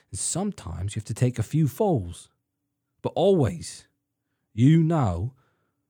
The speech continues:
you're headed on to join something greater than yourself. That's what watching Uncle Scrooge taught me. Once you find the way, you know that moving towards the greater good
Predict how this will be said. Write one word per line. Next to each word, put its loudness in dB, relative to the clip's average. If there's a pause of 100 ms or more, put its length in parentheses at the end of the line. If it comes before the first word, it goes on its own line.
(120)
you're 2
headed 0
on -2 (840)
to -8
join 0
something -6
greater -2
than -2
yourself. -8 (1600)
That's 0 (320)
what -2
watching -2
Uncle -2
Scrooge 0
taught -2
me. -4 (1400)
Once 0
you 2
find 0
the 0
way, -4 (520)
you -4
know 0 (380)
that -6
moving 4
towards -2
the -2
greater -2
good -4